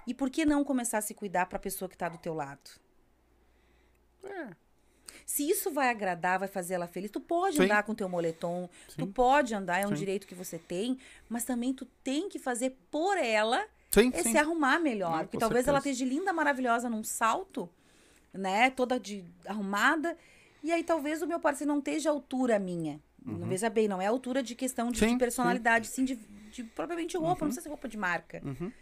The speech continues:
Speaker 1: né?
Speaker 2: Tanto que quem compra roupa pra mim é ela, né?
Speaker 1: Ó, viu? Que legal.
Speaker 2: Quando
Speaker 1: É.
Speaker 2: é, é,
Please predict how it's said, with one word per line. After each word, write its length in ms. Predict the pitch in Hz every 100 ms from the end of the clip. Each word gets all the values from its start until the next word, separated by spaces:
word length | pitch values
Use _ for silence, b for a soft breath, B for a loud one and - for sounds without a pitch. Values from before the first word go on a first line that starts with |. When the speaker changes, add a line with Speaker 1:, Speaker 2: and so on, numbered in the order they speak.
| B B B
Speaker 1:
né? 340 | 180 170 175 226
Speaker 2:
Tanto 260 | 196 180
que 140 | - 196
quem 180 | 208 202
compra 340 | 185 180 185
roupa 240 | 165 175 170
pra 140 | 175
mim 180 | 160 165
é 60 | 202
ela, 160 | 196
né? 60 | 214
Speaker 1:
Ó, 340 | 214 202 196 202
viu? 480 | 190 196 202 240 480
Que 140 | 453 302
legal. 600 | 220 175 160 156 151 165 -
Speaker 2:
Quando 160 | 139
Speaker 1:
É. 60 | 143
Speaker 2:
é, 680 | 139 143 147 156 - 156
é, 60 | 156